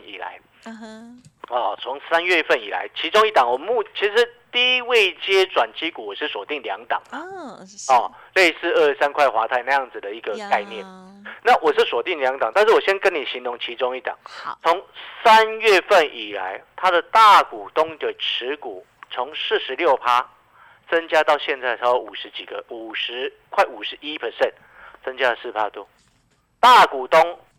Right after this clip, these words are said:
Speaker 1: 往往叫做什么，你知道吗？
Speaker 2: 嗯。
Speaker 1: 春江水暖鸭先知啊。
Speaker 2: 嗨。
Speaker 1: 你知道那时候我在二十三块，六月中下旬的时候，我在买华泰的时候，那时候是除息之前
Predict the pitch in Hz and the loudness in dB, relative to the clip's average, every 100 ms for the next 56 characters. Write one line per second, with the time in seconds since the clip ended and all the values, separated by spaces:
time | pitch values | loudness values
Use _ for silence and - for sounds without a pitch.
0 | _ - 147 175 139 117 135 139 - 92 | _ 0 2 4 2 2 -2 -2 -4 -10
1 | 90 92 110 101 92 - 269 262 226 185 | -14 -4 -2 -2 -8 -14 -16 -14 -16 -14
2 | - 190 196 190 - 175 175 - 113 143 | -4 0 0 0 2 2 2 -6 -6 -6
3 | 147 104 - 123 131 131 127 117 117 104 | -6 -6 -8 0 4 4 2 -6 -12 -14
4 | 110 104 101 - - - 208 - - - | -12 -10 -10 -10 -14 -14 -16 -16 -16 -12
5 | 151 233 240 214 220 190 151 208 208 175 | 2 4 4 4 6 6 4 4 4 4
6 | 160 180 180 165 180 175 165 160 160 156 | 2 0 2 2 2 0 0 -2 0 0
7 | - 120 120 127 110 135 123 - 101 107 | 0 -6 -6 -4 -2 -2 -2 -6 -8 -4
8 | 131 110 - 98 117 120 143 139 131 143 | -4 -4 -12 -10 -8 -8 -6 -6 -8 -12
9 | 110 120 131 113 113 127 117 - | -14 -12 -10 -12 -12 -12 -8 -10